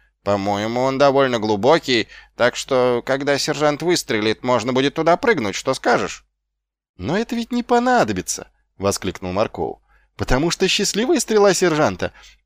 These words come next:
попадёт дракону в уязвимое место, тот скончается, и нам больше не о чем будет беспокоиться». «Само собой, само собой», — поторопился согласиться Шнобс, бросая взгляд в сторону сержанта.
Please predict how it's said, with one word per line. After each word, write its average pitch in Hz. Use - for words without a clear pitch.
попадёт 98
дракону 147
в 135
уязвимое 135
место, 247
тот 180
скончается, 190
и 202
нам 233
больше 208
не 143
о 226
чем 156
будет 147
беспокоиться». 113
«Само 147
собой, 185
само 196
собой», — 107
поторопился 107
согласиться 101
Шнобс, -
бросая 196
взгляд 156
в -
сторону 123
сержанта. 87